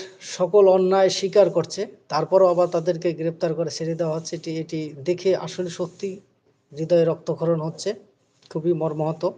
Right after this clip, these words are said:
এবং সেই উপলক্ষে আজকে লাইভে আসলাম। আপনারা যারা আমার সকল বন্ধুরা, সকল অনলাইন প্রিয় ভাই বোন বন্ধুরা, সবাই সবার জায়গা থেকে সবাই মতামত জানাবেন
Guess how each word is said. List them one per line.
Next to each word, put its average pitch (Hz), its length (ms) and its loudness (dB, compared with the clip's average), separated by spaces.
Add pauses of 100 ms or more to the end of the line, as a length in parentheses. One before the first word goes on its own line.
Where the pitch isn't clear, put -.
(800)
এবং 160 300 -6 (400)
সেই 175 140 2
উপলক্ষে 165 400 2
আজকে 165 200 0
লাইভে 156 280 2
আসলাম। 156 340 0 (600)
আপনারা 160 340 2
যারা 151 420 2 (420)
আমার 156 200 0
সকল 175 360 2
বন্ধুরা, 170 380 4
সকল 170 340 4
অনলাইন 160 280 2
প্রিয় 165 200 2
ভাই 156 200 0
বোন 170 180 0
বন্ধুরা, 170 300 2
সবাই 170 320 2
সবার 160 280 2
জায়গা 160 300 4
থেকে 190 340 -2 (500)
সবাই 170 260 0
মতামত 165 440 2
জানাবেন 165 380 2